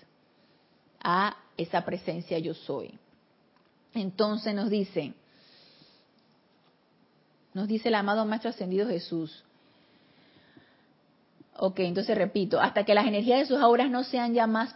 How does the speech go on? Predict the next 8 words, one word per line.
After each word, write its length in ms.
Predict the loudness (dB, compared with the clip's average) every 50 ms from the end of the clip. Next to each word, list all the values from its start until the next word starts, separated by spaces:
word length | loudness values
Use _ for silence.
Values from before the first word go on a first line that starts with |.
| -4 0
puestas 380 | 2 2 2 2 -2 -2 0 0
en 120 | 0 0
movimiento 580 | -2 -2 -4 -2 -2 -2 -2 -2 0 -2 -2 -2
turbulento 840 | -2 -2 -2 0 0 0 0 2 0 0 -2 -2 -4 -4 -6 -6 -8 -14 _ _ _ -8
por 120 | -6 -6
esas 220 | -6 -6 -4 -4
apariencias 640 | -4 -2 -2 -2 -4 -4 -6 -8 -6 -6 -6 -6 -6 -10 -6 _
aterradoras. 840 | -2 -2 -2 -2 -4 -2 0 0 2 6 6 8 8 6 6 2